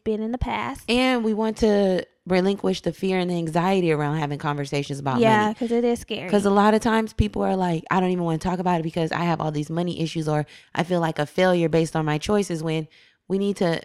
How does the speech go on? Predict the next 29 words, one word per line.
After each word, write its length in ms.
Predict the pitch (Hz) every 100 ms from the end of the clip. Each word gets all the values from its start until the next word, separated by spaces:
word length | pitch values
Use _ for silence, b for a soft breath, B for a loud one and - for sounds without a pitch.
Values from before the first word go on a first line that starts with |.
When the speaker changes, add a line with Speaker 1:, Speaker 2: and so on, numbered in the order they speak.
| -
Speaker 2:
move 320 | 160 170 165
out 160 | 165
of 60 | 156
that 180 | 143 139
mind 260 | 156 156
state. 220 | 151 - 127
Speaker 1:
You 100 | 262
gotta 240 | 269 269
move 220 | 269 254 233
out. 280 | 226 240
That's 220 | 233 247 -
the 240 | 269 233
scarcity 640 | - - 233 254 302 294
mindset. 520 | 294 285 294 - 302 294
Speaker 2:
Yeah. 400 | 170 175 151 143 147
Speaker 1:
And 640 | - 262 247 240 233 233 247 _ _ _ _
you 120 | 277
know 140 | 285 277
what? 260 | 277 277 -
It's 200 | 247 -
fearful 380 | - 285 302 285
at 180 | 233 -
first, 260 | 269 277
but 100 | 247 226
it's 100 | 240
gonna 280 | 240 226 214 -
only 240 | 226 269
get 180 | 285 285
worse 520 | 247 233 233 254 -